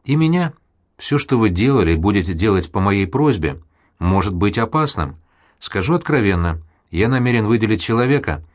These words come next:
который будет отвечать за вашу безопасность». Гридину идея не понравилась. «Вот это лишнее, совершенно лишнее. Я не люблю соглядатаев. Меня это отвлекает и наносит ущерб как раз той работе,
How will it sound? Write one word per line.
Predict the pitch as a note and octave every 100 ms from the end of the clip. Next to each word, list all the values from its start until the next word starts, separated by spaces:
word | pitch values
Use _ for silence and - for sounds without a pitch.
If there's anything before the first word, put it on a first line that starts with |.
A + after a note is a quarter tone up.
| _
который | - E2+ F#2+ F#2+
будет | G#2 G2+
отвечать | F#2 F#2+ F2+ A2+ G#2+
за | F#2
вашу | F2+ F2+ F#2
безопасность». | G2 A2+ - D#2+ - D#2 - _ _ _ _ _ _ _ -
Гридину | D#2+ E2+ F2 G#2 A2
идея | E2 F2
не | F#2
понравилась. | F2+ A#2+ G#2+ E2 D2+ D2 - _ _ _ _ -
«Вот | D2 D2
это | F2 F#2
лишнее, | F#2+ G#2 - E2 C2+ - _ _ -
совершенно | - G2 A#2 F3+ E3
лишнее. | E3 F#2 D2+ E2+ D2+ D#2 _ _ _ _ _ _ _ _ _ _
Я | F2+ A#2+ F3
не | F3
люблю | E3+ D#3+ E3 C#3+ - _
соглядатаев. | - D3 E3 A2 D#2+ D#2+ D#2 D#2 _ _ _ _ _ _
Меня | F2 F#2 G2+ G#2
это | G2+ G2
отвлекает | G2+ G#2+ C#3 A#2+ G2
и |
наносит | F2+ G2 G2 A2+ G#2
ущерб | F#2 A#2 A2+ -
как | A2+
раз | G#2+ F#2+
той | A2 G2+
работе, | G#2 A2 C3 C3